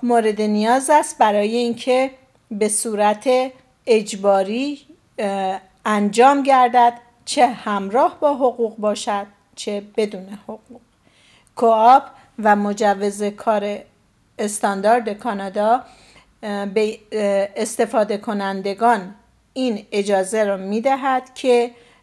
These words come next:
به عنوان یک دوره تکمیلی برای تحصیلات خو-، خود از آن استفاده نمایند و بعد از آن آماده ورود به بازار کار خواهند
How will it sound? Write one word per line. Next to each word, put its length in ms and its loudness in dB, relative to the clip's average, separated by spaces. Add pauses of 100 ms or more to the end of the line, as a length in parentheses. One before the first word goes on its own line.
به 120 -4
عنوان 600 -4
یک 500 -6
دوره 840 -6 (420)
تکمیلی 800 -4
برای 420 -2
تحصیلات 800 -6
خو-، 460 -4
خود 440 -4
از 220 -4
آن 160 -6
استفاده 680 -6
نمایند 600 -2 (480)
و 240 2
بعد 340 0
از 320 -6
آن 380 0 (960)
آماده 960 0 (1000)
ورود 680 0
به 120 6
بازار 580 0
کار 460 -4 (180)
خواهند 600 -10